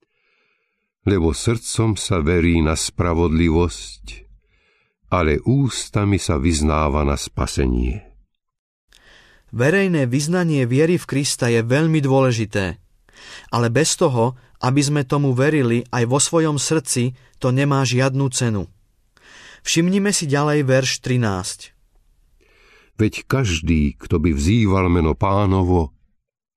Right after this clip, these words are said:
Speaker 1: bude spasený.
Speaker 2: Vidíme,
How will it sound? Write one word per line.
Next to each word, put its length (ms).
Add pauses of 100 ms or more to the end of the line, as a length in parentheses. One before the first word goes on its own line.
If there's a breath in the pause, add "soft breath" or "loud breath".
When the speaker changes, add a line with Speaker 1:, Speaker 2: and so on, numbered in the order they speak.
Speaker 1:
bude 260
spasený. 920 (1200 loud breath)
Speaker 2:
Vidíme, 580